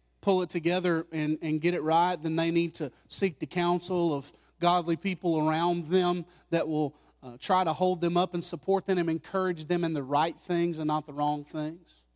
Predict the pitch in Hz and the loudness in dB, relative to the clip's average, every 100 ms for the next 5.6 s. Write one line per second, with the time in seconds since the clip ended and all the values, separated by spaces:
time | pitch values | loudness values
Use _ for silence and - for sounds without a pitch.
0 | _ _ _ _ _ _ - 151 156 160 | _ _ _ _ _ _ -8 -2 2 2
1 | 160 180 175 160 160 160 143 143 160 151 | 2 2 2 0 0 0 -2 -2 -2 -2
2 | 160 139 147 151 139 151 151 151 147 151 | -4 -4 -2 0 0 0 -2 -2 -4 -2
3 | 156 151 151 151 151 151 151 147 135 147 | 0 0 0 -2 -2 0 -2 -4 -8 -8
4 | 139 147 139 143 131 131 139 143 143 135 | -4 -6 -4 -6 -6 -2 2 2 -2 -8
5 | 135 _ 156 147 147 | -14 _ -6 -6 -6